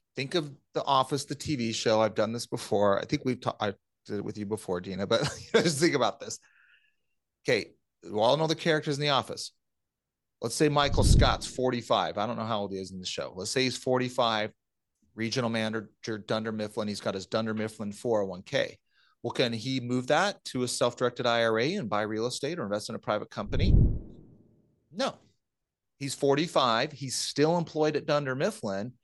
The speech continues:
He likely can't move the account. But let's talk about Jan, you know, his mo-, Michael Scott's momentary girlfriend and boss that no longer works at Dunder Mifflin.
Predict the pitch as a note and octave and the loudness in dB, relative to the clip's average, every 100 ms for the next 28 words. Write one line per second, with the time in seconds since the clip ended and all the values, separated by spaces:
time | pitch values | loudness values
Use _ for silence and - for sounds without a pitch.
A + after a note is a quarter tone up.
0 | _ _ _ C#3 C3+ D#3+ G#3 C3+ B2 C3+ | _ _ _ -6 0 0 0 -6 -4 -4
1 | B2 C3 B2 C3+ C3 F3+ F#3 F2 _ _ | -2 -4 -2 -2 -2 -2 -2 -4 _ _
2 | _ _ _ _ _ _ _ - C3+ C3+ | _ _ _ _ _ _ _ -6 -2 0
3 | G#3 - - G3 F#3+ F3+ F3 F3+ - _ | 0 0 -2 -2 -2 -2 -2 -4 -6 _
4 | _ _ A2+ A2+ D#3 G#3 C#3+ F2+ - _ | _ _ -8 -4 -2 0 -2 -4 -10 _
5 | _ _ _ - - - - A2+ A2+ B2+ | _ _ _ -2 4 8 8 6 2 -4
6 | G#2+ A2+ A2+ A2 A2 A2+ A2+ - A2+ - | -4 -6 -6 -8 -4 -2 -2 -2 -2 0
7 | A2 G#2+ G#2+ A#2 A2 A2 G#2 A2+ A2+ B2+ | -4 -2 -2 -2 0 -2 -2 -2 -4 0
8 | A2 G2 B2 - A#2+ A2+ A#2+ C#3+ D#3 E3 | 2 4 2 -2 -6 -2 2 2 2 0
9 | A#3 A3 D3+ A#2 G2 - - C2 | 0 -2 0 0 0 -6 -10 -18